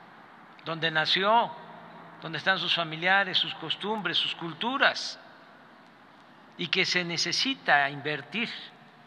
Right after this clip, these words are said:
en el desarrollo de los países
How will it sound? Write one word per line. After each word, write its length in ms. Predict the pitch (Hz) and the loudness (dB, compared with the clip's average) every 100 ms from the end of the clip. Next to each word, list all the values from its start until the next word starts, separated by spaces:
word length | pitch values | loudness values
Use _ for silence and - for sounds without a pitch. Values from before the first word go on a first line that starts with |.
| - - - - - - - - - - - - | -20 -20 -20 -20 -20 -20 -20 -20 -20 -20 -20 -12
en 140 | 151 160 | -4 -4
el 100 | 156 | -2
desarrollo 720 | 156 151 143 175 170 160 160 - - - - - - - - - - - - 127 | 0 2 2 2 0 -2 -6 -10 -20 -20 -20 -20 -20 -20 -20 -20 -20 -20 -18 0
de 440 | 156 165 170 - - - - - - - - - - - | 4 4 4 0 -14 -20 -20 -20 -20 -20 -20 -20 -20 -12
los 220 | 143 156 | -6 -4
países 920 | - 160 185 220 180 175 170 - - | 2 2 2 -2 -2 -2 -4 -6 -10